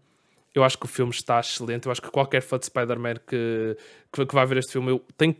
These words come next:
quase a certeza que não vai sair de lá desapontado. Pelo menos com toda a gente que eu falei até agora que viu o filme, toda a gente adorou.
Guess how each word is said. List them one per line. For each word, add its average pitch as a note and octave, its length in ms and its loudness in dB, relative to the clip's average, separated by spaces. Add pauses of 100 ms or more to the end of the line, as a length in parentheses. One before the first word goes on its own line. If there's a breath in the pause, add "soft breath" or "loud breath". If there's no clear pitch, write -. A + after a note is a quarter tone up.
(100)
quase E3 280 10
a - 20 2
certeza C3+ 380 -2
que - 40 -8
não B2+ 80 -2
vai B2+ 140 0
sair A#2+ 140 -6
de A#2+ 40 -4
lá A#2+ 80 4
desapontado. B2 520 -4
Pelo B2+ 160 -8
menos B2+ 140 -2
com C#3 120 0
toda F3+ 240 6
a - 20 10
gente E3+ 200 2
que - 40 -2
eu D#3 40 2
falei D#3+ 240 4
até D3+ 120 4
agora C#3+ 220 4
que - 80 -16
viu C#3 80 2
o B2+ 40 2
filme, C3+ 340 0
toda B2+ 240 2
a B2 40 4
gente A#2+ 200 -4
adorou. A2+ 340 -8